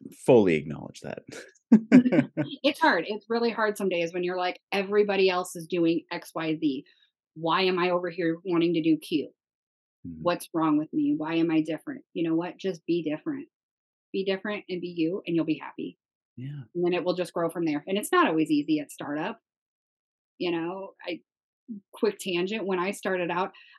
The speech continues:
Speaker 2: I did seventy-four lineups. seventy-four times lining up with thirty other girls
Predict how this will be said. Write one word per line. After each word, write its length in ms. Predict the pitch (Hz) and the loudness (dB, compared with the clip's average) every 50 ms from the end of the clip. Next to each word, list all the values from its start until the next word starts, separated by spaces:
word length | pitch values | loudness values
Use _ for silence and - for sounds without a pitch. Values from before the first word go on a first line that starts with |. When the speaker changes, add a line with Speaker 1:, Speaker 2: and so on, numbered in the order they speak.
| - 208 | -6 -2
Speaker 2:
I 100 | 214 220 | 0 0
did 200 | 240 202 190 - | 0 0 -2 -4
seventy-four 1400 | - - - - 226 202 208 208 233 233 240 247 247 247 - - - 220 202 190 170 156 147 147 143 143 - _ _ _ _ _ _ - | -10 -10 -8 -2 -2 0 0 2 2 2 4 4 4 2 0 -2 -4 -2 0 0 0 0 -2 -4 -6 -10 -12 _ _ _ _ _ _ -8
lineups. 580 | 180 175 165 156 131 - - - - - - - _ _ _ _ _ _ _ _ _ _ _ _ _ _ _ _ - - | -4 -2 -2 -2 -2 -4 -10 -18 -20 -20 -20 -20 _ _ _ _ _ _ _ _ _ _ _ _ _ _ _ _ -4 -4
seventy-four 460 | 190 190 214 233 247 - 214 208 202 | -2 0 2 0 2 4 4 2 2
times 320 | 208 190 185 175 170 165 | 2 -2 -2 -2 -2 -2
lining 300 | 170 165 170 175 185 190 180 | -4 -2 0 2 2 2 0
up 120 | 165 - | 0 -4
with 120 | 175 170 - | -6 -8 -6
thirty 280 | - 170 170 185 185 180 | -4 -4 -2 0 0 0
other 200 | 175 170 175 170 | 0 0 -2 -4
girls 520 | 175 160 156 147 - - - - - - | -4 -4 -4 -4 -6 -8 -16 -20 -20 -20